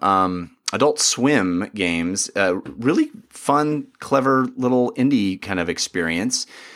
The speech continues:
Very difficult to describe. It's, um, a game, a puzzle game,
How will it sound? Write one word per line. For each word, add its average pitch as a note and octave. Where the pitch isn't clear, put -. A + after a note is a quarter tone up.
Very C3+
difficult A3
to D3+
describe. G2
It's, -
um, G#2
a A#2
game, C#3+
a C3+
puzzle F3
game, G2